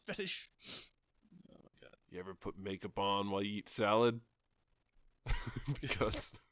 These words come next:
Speaker 2: <laughs> this book won't focus on that, but it's in there.
Speaker 1: Oh my God! All right, moving on here.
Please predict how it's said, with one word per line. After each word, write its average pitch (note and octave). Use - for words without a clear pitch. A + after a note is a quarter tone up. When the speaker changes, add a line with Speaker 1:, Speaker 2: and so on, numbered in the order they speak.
Speaker 2:
<laughs> -
this A#2+
book B2+
won't C3+
focus C3+
on C#3
that, C3+
but G2+
it's D3
in C3+
there. G#2+
Speaker 1:
Oh G#1+
my -
God! -
All B2
right, G#2+
moving A2
on -
here. A2